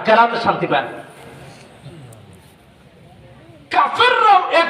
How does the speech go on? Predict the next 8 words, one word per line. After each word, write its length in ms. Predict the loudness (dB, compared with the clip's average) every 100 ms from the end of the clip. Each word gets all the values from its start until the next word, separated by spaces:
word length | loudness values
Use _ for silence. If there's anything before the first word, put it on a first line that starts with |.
| -4
চেয়ে 200 | -2 0
বেশি 300 | 0 -2 -2
কোরআনের 440 | 0 2 4 2 0 -2
প্রতি 420 | -2 0 -2 -2 0
প্রেম, 360 | 2 2 0 -4 -8 -8 -2
ভালোবাসা 500 | 2 2 2 2 0
প্রকাশ 440 | 0 0 0 0
করেছে। 360 | 0 -2 -2